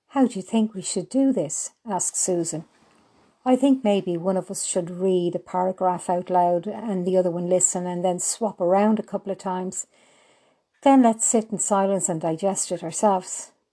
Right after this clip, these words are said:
"Might work," said Kay. "Okay." Susan picks up the book and opens it to start to start, to start to read. "Oh, there are no paragraphs.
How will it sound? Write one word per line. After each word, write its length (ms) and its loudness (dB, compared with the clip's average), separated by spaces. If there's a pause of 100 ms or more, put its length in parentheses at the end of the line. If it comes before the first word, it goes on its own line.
(200)
"Might 340 2
work," 360 -4 (240)
said 260 -4
Kay. 380 -8 (720)
"Okay." 560 2 (560)
Susan 460 -2
picks 280 -8
up 180 -2
the 100 -8
book 260 -8
and 100 -4
opens 400 -6
it 140 -14
to 80 -18
start 560 -4 (220)
to 320 -10
start, 460 -4
to 120 -2
start 400 0
to 140 -8
read. 260 -4 (1160)
"Oh, 340 6 (320)
there 260 6
are 200 8
no 200 4
paragraphs. 800 -4